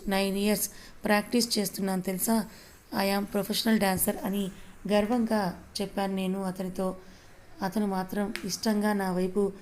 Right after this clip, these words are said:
అలాగే చూస్తూ ఉన్నాడు. ఫుల్ ఫిదా. నువ్వు ఇలా నెమలిలా డ్యాన్స్ వేస్తుంటే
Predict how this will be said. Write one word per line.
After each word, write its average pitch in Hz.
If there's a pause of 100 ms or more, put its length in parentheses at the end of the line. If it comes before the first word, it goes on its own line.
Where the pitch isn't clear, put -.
(280)
అలాగే 220 (180)
చూస్తూ 240
ఉన్నాడు. 185 (560)
ఫుల్ 220
ఫిదా. 196 (240)
నువ్వు 202
ఇలా 202
నెమలిలా 196
డ్యాన్స్ 185
వేస్తుంటే 190